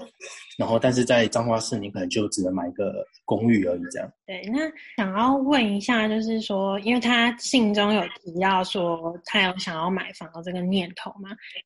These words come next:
Speaker 2: 那他一直迟迟不知道该怎么下手。那所以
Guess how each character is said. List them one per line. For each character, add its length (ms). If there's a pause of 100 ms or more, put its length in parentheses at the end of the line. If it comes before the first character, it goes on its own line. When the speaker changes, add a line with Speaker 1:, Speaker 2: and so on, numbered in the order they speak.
Speaker 2:
那 160
他 200
一 100
直 200
迟 220
迟 200
不 120
知 80
道 200
该 200
怎 160
么 140
下 300
手。 180 (400)
那 160
所 220
以 160